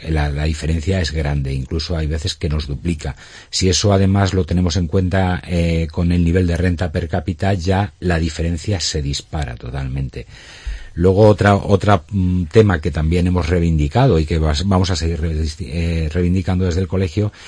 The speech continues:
es la ya, una mejor redistribución de los recursos y una política de recursos humanos adecuada para adaptarse a las necesidades reales. Es decir, hoy en día estamos con unas plantillas insuficientes, tenemos una precariedad laboral, es decir, la, eh, hay un estudio hecho hace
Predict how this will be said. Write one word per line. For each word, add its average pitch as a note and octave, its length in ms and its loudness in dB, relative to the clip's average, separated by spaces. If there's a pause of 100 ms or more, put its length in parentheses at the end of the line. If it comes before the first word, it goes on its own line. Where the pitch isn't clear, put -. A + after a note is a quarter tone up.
(160)
es F2+ 140 0
la F#2+ 140 2
ya, F#2 300 -2
una G#2 240 2
mejor F2+ 340 -2
redistribución E2+ 580 -2
de F#2+ 80 0
los F2+ 160 0
recursos F#2+ 600 -4
y F2 80 -2
una G2+ 180 2
política E2+ 400 -2
de D#2 80 -4
recursos E2 400 -6
humanos F#2 380 -4
adecuada F2+ 500 -4
para D2+ 200 -2
adaptarse D2 420 -6
a - 20 -4
las D#2 160 -4
necesidades D2+ 560 -4
reales. B1+ 460 -10 (360)
Es E2 80 -4
decir, D2+ 240 -6 (360)
hoy E2+ 160 2
en E2 100 2
día E2+ 120 0
estamos D#2+ 320 -2
con D#2 100 -6
unas D#2 160 -2
plantillas C#2 440 -6
insuficientes, G2+ 840 0 (340)
tenemos D#2 380 0
una E2 180 -2
precariedad D2+ 500 -2
laboral, F2 600 -2
es - 380 -16
decir, C2 160 -10 (100)
la, E2 280 -2 (220)
eh, E2 500 -2
hay F#2 160 0
un F2 520 0
estudio G2 420 2
hecho F#2+ 240 -4
hace E2 960 -2